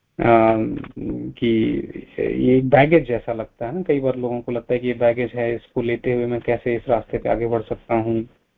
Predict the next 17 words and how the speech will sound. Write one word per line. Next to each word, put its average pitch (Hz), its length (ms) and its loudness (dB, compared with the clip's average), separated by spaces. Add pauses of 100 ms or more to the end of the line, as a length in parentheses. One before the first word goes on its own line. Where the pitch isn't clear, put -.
(260)
मैं 123 200 4
तो 127 100 2
इसके 123 260 -2
लिए 120 120 0
उचित 117 240 -4
पात्र 117 380 2
नहीं 113 280 0
हूँ। 113 380 -4 (680)
अ, 113 300 4
तो 120 420 0
ये 139 140 2
तमाम 160 340 4
तरह 143 140 2
की 131 120 -4
भावना 120 360 0
आती 110 260 -4
है। 113 180 -4